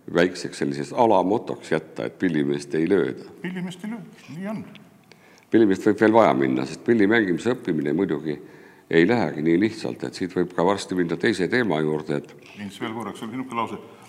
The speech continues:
Speaker 2: kui pillimehed ka maha lüüa, seda Vene ajal juba teate, aga kes siis hümni mängib ja
Speaker 1: Jah.
Speaker 2: tussi?
Speaker 1: Jah,
Speaker 2: Ordeni
Speaker 1: just,
Speaker 2: kantus.
Speaker 1: ja tussi veel eriti. Jah, aga siit võibki teise teema juurde minna, et ega pillimehi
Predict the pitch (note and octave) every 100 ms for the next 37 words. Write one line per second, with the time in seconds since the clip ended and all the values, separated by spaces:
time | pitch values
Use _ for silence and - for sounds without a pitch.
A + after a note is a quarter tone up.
0 | - _ A#2 D3+ D3 A#2+ A#2+ A#2 F#3+ F3
1 | B2+ G#2 G#2 A#2 C#3+ G2+ F#2 G#2+ C#3 A#2+
2 | - C#2+ - B2 G2 C#3+ C#3+ F2+ E2 D2+
3 | C#2+ D#2 E2 - F#2 F2+ - E2+ - -
4 | - F#2+ C#3+ D3 G#2+ F2+ G2+ G2+ F2 E2+
5 | - G#3 - F#2 D#2 D2+ E2+ D#2 - -
6 | - - - - - A#2+ C#3+ A2+ A2+ D#3+
7 | D#3 D#3+ C3+ D3+ D#3 B2 E3 B2 G2 F#2+
8 | G#2 G#2+ F2+ G#2 G2+ D3 A#2+ F#2+ F#2+